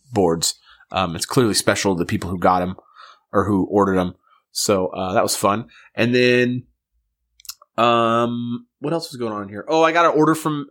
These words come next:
Macbeth. I got wood, and I'm gonna be building a door for the shed out of the baked poplar.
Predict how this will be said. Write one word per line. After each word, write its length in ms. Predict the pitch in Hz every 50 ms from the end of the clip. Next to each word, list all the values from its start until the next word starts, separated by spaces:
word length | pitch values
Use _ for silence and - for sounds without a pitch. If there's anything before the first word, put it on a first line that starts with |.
| _ -
Macbeth. 760 | 139 139 151 151 151 - - 113 123 123 123 143 151 - - 127
I 120 | 120 117
got 280 | 113 127 123 110 - 117
wood, 200 | 113 127 127 131
and 100 | 131 131
I'm 80 | 117
gonna 120 | 117 123 123
be 100 | 123 120
building 400 | 107 120 123 127 123 127 120 110
a 220 | 80 104 104 104
door 380 | 104 104 123 113 117 127 131 131
for 160 | - - 123
the 100 | 104 104
shed 560 | 101 - - - - 117 113 120 131 143 151 -
out 200 | - 110 113 113
of 100 | 104 104
the 60 | 104
baked 320 | 90 - 110 107 - - -
poplar. 540 | - 143 151 151 - 180 165 165 160 151